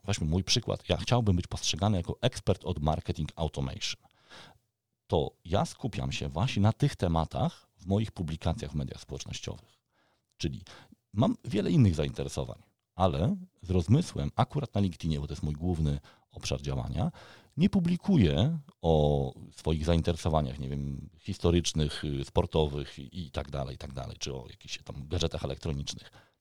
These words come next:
bo nie chcę rozpraszać, nie chcę utrudniać zbudowania tego skojarzenia. Oczywiście to nie jest tak, że musisz mieć tylko jeden temat. Ja akurat mam wybrane takie obszary jak właśnie marketing automation,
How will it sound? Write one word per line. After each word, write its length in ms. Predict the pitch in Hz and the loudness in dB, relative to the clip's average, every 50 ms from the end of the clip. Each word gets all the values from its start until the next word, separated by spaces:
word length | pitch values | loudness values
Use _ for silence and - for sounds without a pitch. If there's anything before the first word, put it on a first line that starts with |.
| _ _ | _ _
bo 380 | _ 92 80 80 78 101 165 180 _ _ _ _ _ _ - | _ -6 -2 0 2 2 0 -2 _ _ _ _ _ _ -12
nie 320 | 82 85 85 90 101 113 | -4 2 4 4 4 4
chcę 440 | 143 - - - - 123 170 208 214 - _ _ _ _ _ _ | 2 -2 -8 -4 -2 0 0 0 -2 -6 _ _ _ _ _ _
rozpraszać, 880 | - 90 87 107 104 - - - - 113 117 - - 71 85 160 - - | -2 2 4 4 2 2 0 0 2 2 2 0 0 0 0 -2 0 0
nie 100 | 98 95 | 0 0
chcę 200 | - - - - | 0 -2 -4 -4
utrudniać 580 | - 113 - - 113 127 131 135 147 135 104 | -4 -6 -6 0 0 0 2 2 2 0 0
zbudowania 440 | 87 95 104 95 95 80 92 92 85 | 0 0 2 4 4 6 6 4 4
tego 180 | - 80 73 76 | 2 -2 -6 -6
skojarzenia. 520 | - - - 67 67 69 67 64 - - - _ _ _ _ - | -4 -2 -2 -2 -2 -2 -4 -4 -6 -8 -16 _ _ _ _ -6
Oczywiście 240 | 165 202 196 - | -4 -4 -4 -2
to 80 | - 170 | -2 0
nie 60 | 165 | 0
jest 120 | 165 - - | 0 0 0
tak, 100 | 113 95 | 2 4
że 80 | 98 | 4
musisz 240 | 98 101 95 98 90 | 4 4 2 0 -2
mieć 100 | 101 87 | -2 -2
tylko 180 | - - - 87 | -2 -2 0 2
jeden 160 | 92 120 160 | 2 2 2
temat. 380 | - 214 156 87 76 71 - - - - - - - - | 4 4 4 6 4 0 -4 -10 -18 -20 -20 -20 -10 -2
Ja 180 | 95 92 82 - - - - | 2 2 2 0 -2 -12 -16
akurat 260 | 87 - - 87 - | -12 -6 -6 -6 -2
mam 200 | 80 76 78 76 | 0 0 0 0
wybrane 360 | 67 78 71 80 85 82 76 | -2 -2 2 2 2 2 2
takie 300 | 71 - - - 71 - - - - | -2 -6 -8 -8 -10 -10 -10 -12 -8
obszary 300 | - - - 76 73 65 | -4 0 0 0 0 0
jak 100 | 65 69 | -6 -8
właśnie 220 | - - - 73 | -10 -8 -4 0
marketing 420 | 71 82 85 - 71 87 90 92 104 | 0 0 0 -2 -4 -6 -4 -4 -2
automation, 560 | 107 110 139 139 139 135 123 - 113 101 | -2 0 0 0 2 2 2 0 0 -2